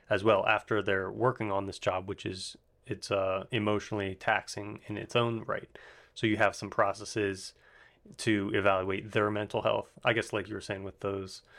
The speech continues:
those days off and the talking about, um, what's going on after each interview.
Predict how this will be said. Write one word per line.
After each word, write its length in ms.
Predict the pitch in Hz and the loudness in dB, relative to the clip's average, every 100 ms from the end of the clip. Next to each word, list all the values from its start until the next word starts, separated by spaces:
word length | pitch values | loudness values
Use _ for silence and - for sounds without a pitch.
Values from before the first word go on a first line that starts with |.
| - - - _ | -20 -20 -20 _
those 240 | - 95 95 | -6 -6 -2
days 340 | - 104 98 | 0 2 2
off 360 | 110 101 101 - | 4 4 4 0
and 240 | 107 95 | -4 -2
the 260 | 95 95 95 _ _ - - | -4 -4 -6 _ _ -20 -18
talking 400 | - 113 110 107 | 2 4 4 0
about, 400 | 104 98 98 101 - _ _ _ _ | 0 2 2 0 -4 _ _ _ _
um, 500 | 127 98 92 92 90 - _ _ - | -2 -2 -4 -10 -14 -18 _ _ -12
what's 200 | 117 98 | -10 -8
going 220 | - 101 | -4 -4
on 260 | 95 95 101 _ - | -4 -8 -12 _ -2
after 340 | 110 - 107 - | -2 -2 -10 -8
each 480 | 110 104 - - _ - - - - _ - | -8 -8 -14 -16 _ -20 -20 -20 -20 _ -2
interview. 640 | 120 104 98 98 95 95 | 2 2 0 0 2 -2